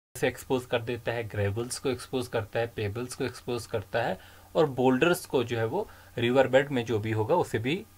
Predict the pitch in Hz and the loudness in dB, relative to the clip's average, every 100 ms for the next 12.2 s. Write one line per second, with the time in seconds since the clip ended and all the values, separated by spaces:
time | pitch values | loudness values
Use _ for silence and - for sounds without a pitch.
0 | - - - 117 107 110 185 - - 135 | -20 -16 -4 0 2 2 0 -2 0 2
1 | 113 - 92 101 - - - - - - | 2 0 -6 -4 -6 -8 -12 -20 -20 -20
2 | - - - - - - 110 120 170 185 | -20 -20 -20 -20 -20 -6 2 4 4 2
3 | 190 170 - 185 170 170 170 - 170 160 | 0 0 -2 -4 0 0 0 2 2 4
4 | 160 160 151 156 151 147 139 135 147 147 | 2 2 0 0 2 4 2 0 0 2
5 | 123 110 113 135 - - 135 131 131 127 | 2 0 0 -2 -4 -8 -6 -2 -2 -2
6 | - 113 123 123 123 110 117 117 123 120 | -2 0 0 -2 -4 -2 -4 -4 -4 2
7 | 117 120 117 113 117 113 117 113 104 101 | 2 2 -4 -6 -4 -4 -2 -4 -2 -2
8 | 101 120 - 127 110 117 113 117 113 104 | 0 -2 -4 -6 -4 -2 -2 -2 -2 -2
9 | 110 110 107 104 104 120 123 123 - 120 | -4 -2 -4 -2 -2 0 -2 -4 -6 -2
10 | 117 - - - - 185 196 - 156 117 | -2 -6 -20 -20 -2 2 2 0 -6 4
11 | 123 131 170 160 139 120 110 123 107 107 | 4 6 2 2 0 0 0 0 0 0
12 | 143 196 | -2 -4